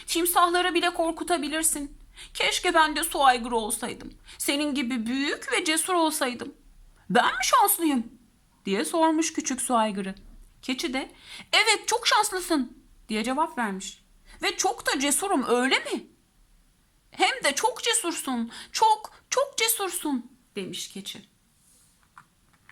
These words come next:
Küçük keçi yalparayarak sürünün yanına gitmiş ve su aygırı gülümsemiş. Su aygırı olmak artık çok güzelmiş.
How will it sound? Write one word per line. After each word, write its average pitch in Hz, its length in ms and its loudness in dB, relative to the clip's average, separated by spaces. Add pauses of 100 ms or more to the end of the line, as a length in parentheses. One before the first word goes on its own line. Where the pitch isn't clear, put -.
(2750)
Küçük 359 320 -2
keçi 220 540 -2
yalparayarak 285 760 2
sürünün 214 400 0
yanına 220 300 0
gitmiş - 580 -8 (220)
ve 247 80 2
su 381 180 2
aygırı 226 360 2
gülümsemiş. 269 760 -4 (260)
Su - 180 0
aygırı 262 360 2
olmak 180 480 -2 (140)
artık 240 380 0
çok 320 200 -8
güzelmiş. 254 600 -2